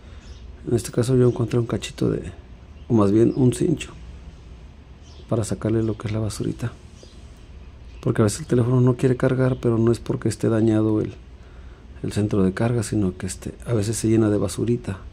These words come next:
de este, se llena de, ¿cómo se llama? De pelusa, se llena de pelusa. Entonces con un, con un plastiquito de preferencia, no, no usen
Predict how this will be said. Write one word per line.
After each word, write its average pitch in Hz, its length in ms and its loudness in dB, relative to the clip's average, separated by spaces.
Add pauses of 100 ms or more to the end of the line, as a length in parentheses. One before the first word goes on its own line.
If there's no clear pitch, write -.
(1120)
de 101 240 2
este, - 360 -2 (800)
se - 200 -4
llena 110 280 0
de, - 340 -4 (260)
¿cómo 113 180 -2
se 110 160 -2
llama? 135 240 -2 (720)
De 104 140 -2
pelusa, 101 600 0 (1600)
se - 160 -6
llena 101 180 0
de 101 100 0
pelusa. 104 600 -4 (1400)
Entonces 117 380 -2
con 110 200 2
un, 107 220 2 (960)
con 113 140 2
un 120 80 4
plastiquito 135 600 0
de 120 120 4
preferencia, 123 500 2
no, 120 240 8
no 127 140 6
usen 127 400 2